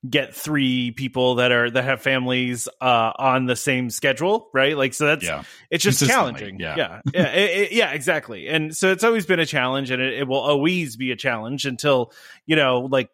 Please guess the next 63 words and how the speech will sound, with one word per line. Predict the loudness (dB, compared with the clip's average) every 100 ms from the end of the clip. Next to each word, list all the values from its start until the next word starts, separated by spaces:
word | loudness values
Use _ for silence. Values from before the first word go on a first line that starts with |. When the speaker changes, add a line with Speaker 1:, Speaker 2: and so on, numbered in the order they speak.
| _ _ -6
Speaker 1:
if | -6 -2
all | 2 2
three | 0 0 2
of |
us | 2 -2 -4
retire | -2 2 2 4 0
from | 0 0 2
work | 2 2 0
and | -2 -2 -6 -6
our | -6
kids | -2 -4 -4
don't, | -2 -2 -2 _ 0
aren't | 0 2
here | 0 0
anymore, | 2 2 2
then | 2
it | 2
won't | 2 2
be | -2
a |
challenge | -4 -6 -6 -8
anymore. | -6 -6
But | 0 2 2 -4 -16 -16 -4
<laughs> | -4 0 -2 -2 -4 -4
Speaker 2:
Nah, | 0 2 2 2
Speaker 1:
but | 2
Speaker 2:
I'll | 0
still | 0 0
be | 0
busy. | 0 -2 -4 -10 -20 _ -2
I |
mean, | 0 0 0
Speaker 1:
Yeah. | 2
Speaker 2:
<laughs> |
even, | 2 2 2 2 2
even | 0 2 2 2 2
when | 4
I'm | 4
Speaker 1:
<laughs> |
Yeah. | 2
Speaker 2:
retired, | 2 2 2
I, | 2
I'm | 0 2 2
still | 2 -2
planning | 2 2 2
to | -2
do | -4 -2
stuff. | -2 -4 -6
I |
was | -2 0
actually, | 0 0 0 -2 0
so, | 0 0 -2 -6 _ -20 _ _
um, | -2 -2 0
yeah, | -2 0
funny | 0 2
enough, | 2 0 0
actually, | -2 -2 -2
I |
was | -2 0
talking | 0 -2 -6
about | -6
this | -6 -2 -2
with, | -2 -8